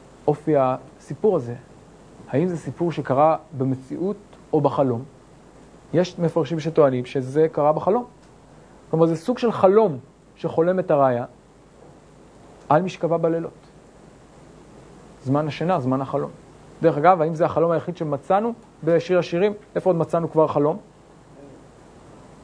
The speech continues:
ראינו כבר ב-, אה, אה, בתחילת המגילה, ראינו שככל הנראה יש שם, אה, אה, אה, אה, תיאור של חלום שהוא לא קורה במציאות, אבל לא, לא נחזור לזה כרגע.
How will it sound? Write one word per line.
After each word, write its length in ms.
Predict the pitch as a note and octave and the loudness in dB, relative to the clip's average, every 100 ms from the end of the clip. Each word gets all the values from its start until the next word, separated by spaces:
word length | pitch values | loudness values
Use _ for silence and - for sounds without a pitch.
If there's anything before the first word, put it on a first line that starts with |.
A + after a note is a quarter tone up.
| - - | -20 -2
ראינו 180 | D3+ G#3 | 2 2
כבר 280 | E3 G3 A3+ F#3 | 6 8 8 6
ב-, 40 | |
אה, 200 | F3+ E3+ - _ _ _ _ - | 6 6 2 _ _ _ _ -10
אה, 420 | C3+ C3 - C3 B2+ | -6 -6 -6 -6 -2
בתחילת 540 | C3+ - D#3 F#3+ A3 | -2 -2 4 4 4
המגילה, 440 | F#3+ E3 E3 A#3 G#3 | 0 -4 2 6 6
ראינו 260 | F3+ G3+ F#3+ | 4 -2 -4
שככל 1000 | - E3+ E3+ - - _ - D3+ G#3 A3+ | -2 -2 -2 -6 -20 _ -6 0 2 2
הנראה 320 | G3 F#3 G3 F#3 - - - | 2 2 2 -2 -12 -16 -4
יש 180 | E3 E3 | -2 0
שם, 200 | E3+ D#3 | 0 0
אה, 60 | |
אה, 60 | D3+ D3 - | 0 0 -2
אה, 920 | C3+ C3 B2+ B2+ B2 B2 B2 B2 - | -2 -2 -2 -4 -2 -2 -4 -6 -6
אה, 100 | B2+ B2 - | -8 -6 0
תיאור 220 | E3 E3+ | 0 0
של 160 | E3 | -2
חלום 380 | C3 C#3 E3 G3 | 0 2 2 0
שהוא 120 | D#3 | -2
לא 60 | D#3 | -2
קורה 300 | D#3 D3 D3 - | 0 2 2 2
במציאות, 600 | C3+ C3 C3 D3 A3+ - | -2 -2 -2 0 0 -2
אבל 220 | B2+ E3 E3+ D#3 | -4 -2 -2 0
לא, 180 | D#3+ E3+ D3 | 2 2 0
לא 140 | D#3 | -2
נחזור 300 | D#3 - C#3 | -2 -2 -2
לזה 140 | B2+ B2 | -2 -4
כרגע. 180 | B2 | -12